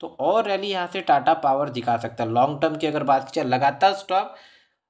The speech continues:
पचास रुपये, साठ रुपये के लेवल से दोस्तों कोविड के बाद लगातार अपट्रेंड में है और आने वाले भी दिनों में भी ये अपट्रेंड बना रह सकता है। तो लंबे टाइम के लिए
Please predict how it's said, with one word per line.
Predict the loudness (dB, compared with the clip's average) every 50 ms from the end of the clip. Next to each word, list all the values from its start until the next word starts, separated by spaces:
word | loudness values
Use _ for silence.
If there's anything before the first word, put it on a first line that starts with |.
| _ _ -10
पचास | -6 0 2 2 2 2 -2
रुपये, | -6 -6 -6 -4 0
साठ | 0 2 2 0 0
रुपये | -4 -6 -6
के | -6 -4 -4
लेवल | -4 -4 -4
से | -6 -8
दोस्तों | -8 -8 -8 -8 -6
कोविड | -2 0 0 0 0 0
के | 0 0
बाद | 2 2 2 2
लगातार | 2 4 4 4 4 2 0
अपट्रेंड | 0 -2 -4 -4 -2 -2 -2 -2
में | -2 -4
है | -4 -6 -8 -12 -18 _ _ _ _ _ _ -8
और | -6 -4
आने | -2 0 0 0 0 2
वाले | 2 2 2 2 0
भी | 0
दिनों | 0 0 0 0
में | -2 -2 -2 -2
भी | -2 -2
ये | -2
अपट्रेंड | -2 -4 -4 -4 -4 -2 -2 -2 0
बना | 0 0 2 2 2
रह | 2 0 -2
सकता | -6 -8 -10 -8 -4 -4 -4 -2
है। | -4 -8 -16 -20 _ _ _ _ _ _ _ _
तो | -6 -4
लंबे | -2 0 0 0 0 2
टाइम | 2 0 0 -2 -4
के | -6 -6
लिए | -4 -2 -4 -4 -4